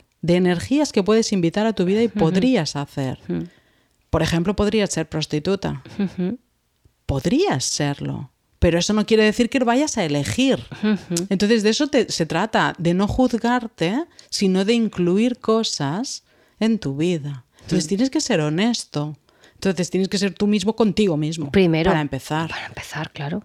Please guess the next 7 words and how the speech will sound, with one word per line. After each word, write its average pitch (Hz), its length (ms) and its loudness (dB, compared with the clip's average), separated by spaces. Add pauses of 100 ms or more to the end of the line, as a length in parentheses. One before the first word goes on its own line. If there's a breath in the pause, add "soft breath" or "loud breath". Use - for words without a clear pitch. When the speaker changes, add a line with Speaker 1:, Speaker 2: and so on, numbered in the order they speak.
(140)
Speaker 1:
Entonces, 139 540 -6
Speaker 2:
Sí, 160 120 -2
sí, - 220 -6 (140)
Speaker 1:
además, 180 380 2
Speaker 2:
total. 226 160 -6
Speaker 1:
u-, - 80 -12
relación 190 1040 0